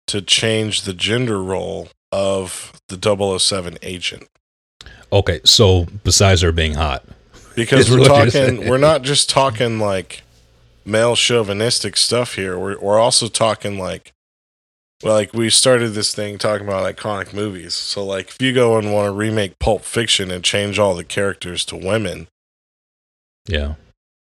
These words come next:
Speaker 1: or if you wanna change them all to pigs or all lesbians or all gay people or all aliens, like, Pulp Fiction, don't fuck with Pulp Fiction.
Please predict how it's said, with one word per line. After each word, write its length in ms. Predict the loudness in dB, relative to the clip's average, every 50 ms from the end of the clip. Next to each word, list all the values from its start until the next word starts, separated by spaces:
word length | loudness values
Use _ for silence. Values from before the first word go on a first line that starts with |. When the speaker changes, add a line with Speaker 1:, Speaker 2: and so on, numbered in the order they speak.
| _ _ _ 2
Speaker 1:
or 180 | 4 4 4
if 160 | 4 2 0 0
you 80 | 0
wanna 220 | 2 2 2 0 0
change 320 | 0 0 0 2 2 0
them 80 | 2 2
all 180 | 2 2 0 0
to 60 | -2
pigs 680 | -2 0 2 2 2 0 -2 -4 -2 0 0 0 0
or 420 | 0 -4 -4 -4 -2 -2 -4 -4 -2 2
all 280 | 4 4 4 4 4 4
lesbians 720 | 2 2 2 2 0 -2 -2 -2 -2 -2 -4 -6 -6 -6
or 160 | -6 -6 -4
all 200 | 0 0 0 0
gay 300 | -2 -2 -2 -2 -2 -2
people 380 | -2 -4 -6 -6 -6 -8 -8 -8
or 340 | -6 -6 -6 -6 -4 -2 -2
all 320 | -2 -2 -2 -2 -4 -6 -12 _ _ -4
aliens, 580 | -2 0 2 2 2 0 -2 -2 -4 -4 -4 -4
like, 200 | -4 -4 -6 -10 _ -20 -20 _ _ _ _ _ _ _ 0
Pulp 220 | 2 2 2 2 0
Fiction, 440 | 0 0 2 2 2 2 2 4
don't 200 | 4 2 2 2
fuck 260 | 2 2 2 2 2 2
with 140 | -4 -4 -2
Pulp 240 | 0 0 0 0 _
Fiction. 460 | -4 -4 -2 -2 -2 -2 -2 -4 -6